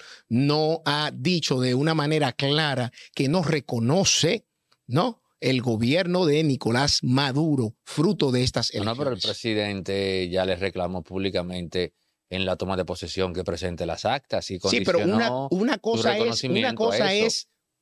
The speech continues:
Speaker 1: una cosa es que reclame que presenten las actas y otra cosa es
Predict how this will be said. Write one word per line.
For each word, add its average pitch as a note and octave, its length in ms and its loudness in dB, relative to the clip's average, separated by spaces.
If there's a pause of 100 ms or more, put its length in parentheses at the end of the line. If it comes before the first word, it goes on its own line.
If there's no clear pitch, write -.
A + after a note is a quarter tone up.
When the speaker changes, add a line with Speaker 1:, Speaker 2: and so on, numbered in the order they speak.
Speaker 1:
una A#3 400 2
cosa E3 400 2
es G#2 440 0 (520)
que D#3+ 320 2
reclame E3 560 0
que D3+ 180 -2
presenten E3 640 0
las A#2 200 0
actas G2 440 -2 (220)
y B2 100 2
otra F#3 280 2
cosa F#3 280 2
es D#3+ 260 2